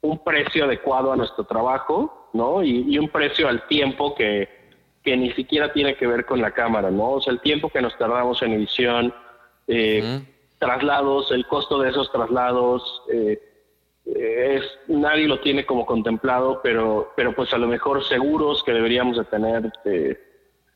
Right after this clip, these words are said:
Speaker 1: eh, contratados para el equipo y licencias y todo eso, y, y creo que esa parte, eh, cojeamos, cojeamos mucho todos, pero,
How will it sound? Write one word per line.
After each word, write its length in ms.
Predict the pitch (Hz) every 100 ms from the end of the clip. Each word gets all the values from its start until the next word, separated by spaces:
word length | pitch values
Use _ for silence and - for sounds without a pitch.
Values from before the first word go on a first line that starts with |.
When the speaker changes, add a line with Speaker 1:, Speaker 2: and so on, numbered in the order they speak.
| _ _ -
Speaker 1:
eh, 520 | - - - - -
contratados 720 | - 120 120 117 139 135 131 -
para 160 | 117
el 80 | 113
equipo 560 | 110 - 123 - 120 117
y 80 | 110
licencias 540 | - 123 117 117 117 107
y 40 |
todo 300 | - 117 113
eso, 300 | 110 120 131
y, 220 | 107 64 - - - - - _ _ -
y 80 | -
creo 160 | 135
que 100 | -
esa 180 | 113 -
parte, 540 | 131 - 127 113 98 - - _ _
eh, 360 | 95 85 78 - - _ _
cojeamos, 540 | - 123 143 139 135 - -
cojeamos 460 | 131 151 139 139
mucho 260 | 143 127 127
todos, 380 | 127 117 107 101 -
pero, 640 | 98 90 73 78 -